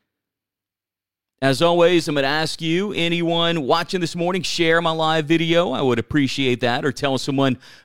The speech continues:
about the planet today. That's my online station,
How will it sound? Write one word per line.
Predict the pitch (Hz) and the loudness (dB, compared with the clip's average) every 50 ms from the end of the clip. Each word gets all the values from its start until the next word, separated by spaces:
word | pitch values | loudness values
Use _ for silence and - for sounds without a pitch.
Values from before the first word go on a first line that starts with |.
| _ - | _ -4
about | 131 131 120 107 98 127 123 139 156 165 - - _ - | -2 -2 -2 -2 -2 -2 -2 0 -2 -2 -4 -8 _ -10
the | 131 135 147 127 | -4 -4 -4 -4
planet | - - 151 147 147 147 147 143 - - | -4 -4 -2 -2 0 2 0 0 -2 -2
today. | - 151 131 131 127 135 170 214 226 208 _ _ _ _ _ _ _ _ _ _ _ _ _ _ _ _ _ _ _ _ _ _ _ _ _ _ _ _ _ _ - | -4 0 0 2 2 2 0 -2 -4 -8 _ _ _ _ _ _ _ _ _ _ _ _ _ _ _ _ _ _ _ _ _ _ _ _ _ _ _ _ _ _ -6
That's | 117 131 - - | -6 -6 -4 -2
my | 143 131 120 - | -2 -2 -2 0
online | - 139 143 147 147 143 139 139 135 135 123 | -2 -2 0 0 0 -2 -2 -2 -2 -2 -4
station, | - - - 214 233 254 254 - - 262 247 254 247 233 196 | -6 -6 -4 -2 -2 -2 -2 -4 -4 -4 -4 -4 -4 -6 -8